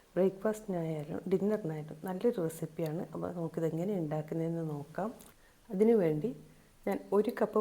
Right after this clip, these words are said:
പച്ചരിയാണ് ഇവിടെ എടുത്തിട്ടുള്ളത്. ഇരുന്നൂറ്റി നാൽപത് എം എൽ കപ്പിൽ ഒരു കപ്പ് പച്ചരി. ഇത് നമുക്ക് നന്നായി കഴുകി ഒരു നാല് മണിക്കൂറെങ്കിലും കുതിർത്ത് വെക്കണം. നാല് മണിക്കൂറിന് ശേഷം വേണം നമ്മളിത് അരച്ചെടുക്കാൻ.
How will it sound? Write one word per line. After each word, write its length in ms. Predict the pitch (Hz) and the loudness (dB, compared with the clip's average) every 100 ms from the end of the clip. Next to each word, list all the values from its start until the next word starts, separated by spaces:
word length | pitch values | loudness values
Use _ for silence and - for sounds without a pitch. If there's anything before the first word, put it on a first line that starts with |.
| 214 | 0
പച്ചരിയാണ് 500 | 175 - 175 175 175 165 | -2 -2 2 2 4 0
ഇവിടെ 140 | 151 165 | 0 -4
എടുത്തിട്ടുള്ളത്. 480 | - 156 - 160 - | -4 -8 -2 0 0
ഇരുന്നൂറ്റി 360 | 185 196 196 185 | 0 0 0 0
നാൽപത് 300 | 170 170 170 165 | 0 0 0 0
എം 80 | 165 | -2
എൽ 60 | 165 165 | -4 -4
കപ്പിൽ 300 | 160 - 151 226 - | -8 -6 -6 -6 -2
ഒരു 120 | 180 180 | -2 0
കപ്പ് 200 | 170 - 175 | -2 -2 -2
പച്ചരി. 440 | - - - 165 214 - - - - - | -4 -4 -4 -2 -2 -4 -20 -20 -14 -6
ഇത് 100 | 220 240 | 2 4
നമുക്ക് 260 | 214 185 190 | 4 0 -2
നന്നായി 360 | 185 170 170 190 - | -2 0 0 -2 2
കഴുകി 400 | 180 170 160 170 214 - - | 2 4 0 -4 -6 -10 -4
ഒരു 120 | - 214 | 0 2
നാല് 300 | 208 214 233 214 | 2 2 2 2
മണിക്കൂറെങ്കിലും 680 | 165 165 - 175 156 170 220 - - - _ _ | 2 0 0 0 0 -4 -6 -8 -20 -20 _ _
കുതിർത്ത് 400 | 170 165 - - 220 | 0 0 -2 2 6
വെക്കണം. 360 | 180 - 165 233 - - - _ - | 6 4 0 0 -6 -20 -20 _ -4
നാല് 220 | 214 220 233 | 2 4 6
മണിക്കൂറിന് 460 | 226 220 208 - 196 - | 4 4 -2 -2 -8 -4
ശേഷം 320 | 170 165 196 180 | -4 -2 0 0
വേണം 200 | 151 196 277 | 0 -4 -4
നമ്മളിത് 280 | 170 160 160 | -2 0 2
അരച്ചെടുക്കാൻ. 580 | 160 151 - 170 - 180 | 0 0 -2 -4 -2 -6